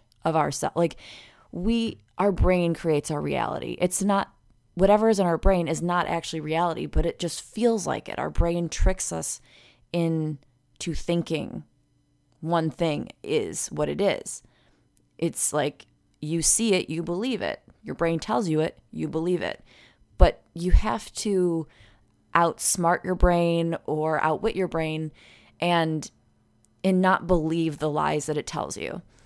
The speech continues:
Like, if you're in a, in an abusive relationship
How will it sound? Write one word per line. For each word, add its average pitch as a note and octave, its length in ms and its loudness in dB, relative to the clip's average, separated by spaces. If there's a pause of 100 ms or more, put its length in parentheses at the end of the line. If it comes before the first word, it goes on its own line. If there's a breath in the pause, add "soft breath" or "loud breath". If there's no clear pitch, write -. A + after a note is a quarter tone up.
(180 soft breath)
Like, E3 180 0
if D#3 140 -6
you're E3+ 180 0
in E3 100 0
a, D3+ 120 -4 (180)
in E3+ 140 -2
an E3 160 0
abusive D#3 400 -4
relationship D3+ 760 -4